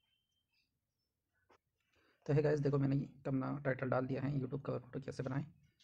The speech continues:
इसके साथ हम एक और title डाल सकते हैं, तो देखते हैं। हे guys, जो सबसे top popular search में आ रहा था, मैंने दो title डाल दिया है, देख सकते हो आप। हे guys, तो आप देख सकते हो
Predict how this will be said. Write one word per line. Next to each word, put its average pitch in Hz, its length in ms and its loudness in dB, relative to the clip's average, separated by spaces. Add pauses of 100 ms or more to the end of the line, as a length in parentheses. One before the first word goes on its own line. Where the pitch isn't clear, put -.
(240)
इसके 139 200 -8
साथ 143 200 -4
हम 147 120 0
एक 139 180 -2
और 147 60 -2
title 135 300 0
डाल 127 160 0
सकते - 260 -6
हैं, - 320 -6 (520)
तो 143 60 -8
देखते 139 280 -4
हैं। - 220 -6 (1600)
हे 165 80 8
guys, 143 180 8
जो 143 80 4
सबसे 147 300 -2
top 143 260 2
popular 139 280 2
search 135 300 -4
में 131 60 4
आ 123 40 2
रहा 123 120 -2
था, 135 80 0
मैंने 131 160 2
दो 127 180 2
title 127 260 0
डाल 131 160 0
दिया 135 220 0
है, 139 180 0 (600)
देख 127 140 0
सकते - 200 -4
हो 123 80 2
आप। - 220 -4 (3750)
हे 151 120 6
guys, 147 260 4
तो 147 80 0
आप 135 100 4
देख 135 260 2
सकते - 320 -4
हो 131 300 0